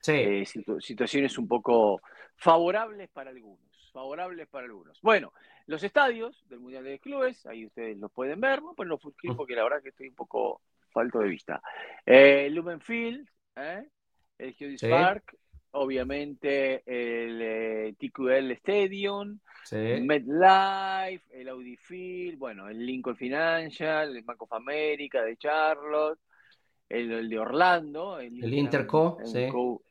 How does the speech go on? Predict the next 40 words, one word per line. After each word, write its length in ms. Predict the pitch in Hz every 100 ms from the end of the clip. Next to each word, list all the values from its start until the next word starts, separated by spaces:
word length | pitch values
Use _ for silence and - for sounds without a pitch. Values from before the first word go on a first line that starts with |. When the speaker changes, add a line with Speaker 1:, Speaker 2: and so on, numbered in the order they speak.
| -
Speaker 2:
Stadium, 1000 | 113 - 160 175 165 165 165 165 175 - -
eh, 240 | 117 113
aquí 240 | 113 - 135
el 140 | 127
Hard 200 | 123 120
Rock, 440 | 160 196 185 190 - _ _ _ _ _
después 560 | 120 - 143 143 135 139
el 160 | 123
otro 360 | 156 156 151 143
de 80 | 131
Orlando 560 | 131 143 151 156 147
que 260 | 123 123 123
es 120 | -
el 100 | 120
más 160 | 127 123
grande, 520 | 196 196 156 160 262 -
Speaker 1:
El 140 | 127
Camping 300 | 147 147 147
Speaker 2:
el 100 | 135
Speaker 1:
World, 180 | 147 160
Speaker 2:
Camping 140 | 117 117
World 140 | 123
Speaker 1:
sí. 200 | 147 160 _ _ -
Speaker 2:
Stadium, 640 | 123 - 180 180 180 185 202 _ - - -
el 160 | 120 127
Mercedes-Benz 640 | 131 - 160 147 139 160
de 80 | 180
Atlanta 840 | 190 202 196 190 190 180 196 196 - -
y 260 | 151 160 -
el 300 | 139 143 143
Rose 420 | 135 175 170 - - _
Bowl 600 | 117 120 160 156 156 151 - _ _ _ - - -
de 160 | 127 143
la 140 | 139
ciudad 300 | 123 127 131
de 80 | 139
Pasadena, 540 | 135 131 135 135 139 135
donde 120 | 113
Speaker 1:
Pasadena. 400 | 110 117 113 82
Speaker 2:
quieren, 320 | 107 110